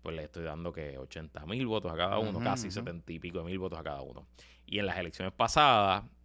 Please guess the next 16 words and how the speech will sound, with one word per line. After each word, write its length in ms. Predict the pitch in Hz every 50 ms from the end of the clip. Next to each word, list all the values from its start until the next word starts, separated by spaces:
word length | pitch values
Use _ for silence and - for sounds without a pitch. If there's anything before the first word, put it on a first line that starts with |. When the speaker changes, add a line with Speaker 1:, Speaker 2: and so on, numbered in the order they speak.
| _ _ -
Speaker 1:
el 100 | 95 -
que 140 | - 90 78
quedó 420 | - 80 78 82 92 104 - - - _ _
once, 1040 | - 135 139 139 135 135 131 123 117 110 - - - 98 92 92 101 123 156 175 - _ - _ -
que 100 | - -
fue 140 | - - 92
Lourdes 180 | 90 92 101 98
Ramos, 320 | - 123 127 123 110 104
sacó 220 | - 95 82 82 92
sesenta 320 | 101 104 117 123 107 95
y 40 | 87
tres. 260 | - 76 - 131 - - - _ -
O 520 | - - - - - - - - - -
sea 120 | - 92
que 100 | 87 98
técnicamente, 880 | 92 - 101 101 107 117 120 117 139 131 139 156 156 143 127 - 123 117